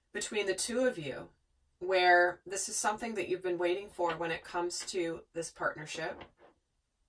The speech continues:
You've been patient, you've been doing your own thing, you've been balanced in your life, and it does look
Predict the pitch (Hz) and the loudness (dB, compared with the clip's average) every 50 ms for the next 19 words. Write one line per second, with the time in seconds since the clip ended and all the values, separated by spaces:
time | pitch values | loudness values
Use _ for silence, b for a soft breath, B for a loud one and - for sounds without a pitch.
0 | _ _ _ _ _ _ _ _ _ _ _ _ _ _ _ _ _ B B B | _ _ _ _ _ _ _ _ _ _ _ _ _ _ _ _ _ B B B
1 | B _ - 185 180 - - 190 190 214 247 226 - 214 180 170 170 - - - | B _ -8 -8 -8 -4 -2 0 0 0 -2 -4 -4 -2 -2 -2 -2 -2 -2 -2
2 | - - - 349 349 - - 175 170 175 180 185 202 214 208 202 - - 165 165 | -2 -2 -2 -2 -2 -2 -2 -2 0 0 0 0 0 -2 -2 -2 -2 -2 -2 -4
3 | 165 165 - 165 156 156 160 165 160 160 165 - 185 185 180 - 175 170 165 175 | -6 -8 -8 -8 -8 -8 -8 -8 -10 -10 -8 -6 -6 -6 0 2 4 4 6 4
4 | 190 196 - - - 180 175 175 165 165 175 190 190 175 - - - - - - | 2 0 -4 -6 -6 -4 -2 -2 0 0 0 0 0 0 0 0 -2 -2 -6 -10
5 | - - - b b b b b b b b b b _ - 185 185 185 - - | -16 -20 -20 b b b b b b b b b b _ -4 -2 0 -2 -2 0
6 | - 190 196 208 208 202 202 202 233 247 220 185 190 196 - - - | 2 2 2 2 2 -2 -2 0 2 4 4 4 2 2 -2 -6 -20